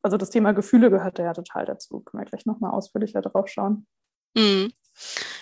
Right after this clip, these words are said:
Speaker 2: Ja, also ich, also ich weiß, dass ich früher so, wie alt, also ab meiner Kindheit quasi aufwärts immer so in so einem Nebel war und immer so ein bisschen depressiv da rumgeeiert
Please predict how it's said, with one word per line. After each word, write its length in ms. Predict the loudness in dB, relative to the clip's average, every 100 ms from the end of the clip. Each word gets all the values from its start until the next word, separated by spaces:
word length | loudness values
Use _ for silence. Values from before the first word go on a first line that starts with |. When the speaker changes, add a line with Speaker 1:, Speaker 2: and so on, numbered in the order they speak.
| -20 _ _ _ -2
Speaker 2:
Ja, 120 | -2
also 180 | -2 -4
ich, 180 | -8 -6 -4
also 140 | -2
ich 160 | 0 0
weiß, 220 | 0 0
dass 120 | -2
ich 140 | -2
früher 460 | -6 -6 0 2 2
so, 640 | 2 0 0 0 0 -2 -6 _ _ _ _
wie 140 | -14
alt, 260 | -12 -12 -8
also 220 | -6 -4 -4
ab 220 | -4 -6 _ -20 -20 _ _ _ _ _ _ _
meiner 240 | 0 0
Kindheit 480 | 0 2 2 2 -4
quasi 400 | 0 0 2 0
aufwärts 520 | 0 0 0 0 0
immer 240 | -2 -2 -2
so 100 | -2
in 100 | -2
so 100 | -2
einem 220 | -2 0
Nebel 400 | 2 4 2 0
war 240 | 0 0
und 80 | -2
immer 180 | -4 -4
so 80 | -6
ein 80 | -8
bisschen 240 | -4 -2
depressiv 460 | -2 -6 -6 -8 -2
da 100 | 0
rumgeeiert 600 | 2 0 0 0 0